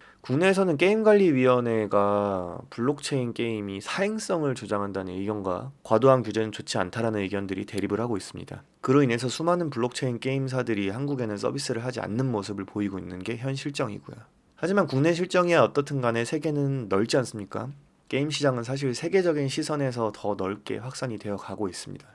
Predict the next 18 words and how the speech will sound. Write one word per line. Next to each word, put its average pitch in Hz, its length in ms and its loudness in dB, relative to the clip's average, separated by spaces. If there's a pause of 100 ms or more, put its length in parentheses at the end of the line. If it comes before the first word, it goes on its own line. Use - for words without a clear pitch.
(200)
자, - 140 -4
이더리움은 151 640 4
여러 107 200 6
가지 135 180 4
성장 165 340 -2
가능성이 117 520 -2
있지만 110 600 -4
제가 104 260 -4
생각하는 101 520 -8
가장 104 440 -6
큰 180 460 -4
두 98 120 -10
가지 98 220 0
성장 135 420 -4
분야에 98 380 -6
대해서 95 480 -6 (180)
말씀을 104 400 -4
드려보았습니다. 98 760 -8